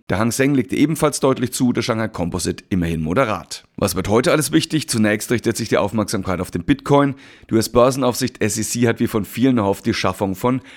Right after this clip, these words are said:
Bitcoin-E T Fs genehmigt. Der Bitcoin reagierte darauf zunächst überraschend verhalten. Gut möglich, dass sich das in den nächsten Tagen oder vielleicht sogar schon heute ändert.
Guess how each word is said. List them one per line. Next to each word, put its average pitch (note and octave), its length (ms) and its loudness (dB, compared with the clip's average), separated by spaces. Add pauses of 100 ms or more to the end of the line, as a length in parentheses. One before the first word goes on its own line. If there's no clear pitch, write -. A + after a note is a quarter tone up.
(200)
Bitcoin-E B2 540 0
T F#2+ 200 0
Fs - 140 -4
genehmigt. F#2 560 -2 (300)
Der G#2+ 60 2
Bitcoin E3+ 340 2
reagierte B2 460 2
darauf F#2 340 -2
zunächst F#2+ 340 -2
überraschend F#2+ 400 -4
verhalten. A2+ 540 0 (320)
Gut - 120 -2
möglich, C3+ 340 2
dass A#2+ 140 0
sich A#2 120 -6
das G2+ 120 -2
in G2+ 80 -2
den F#2 80 -2
nächsten F2+ 300 -6
Tagen G2+ 480 -2
oder F2+ 160 0
vielleicht E2 340 -2
sogar E2+ 260 -4
schon E2+ 180 -4
heute G2 480 0
ändert. G2 440 0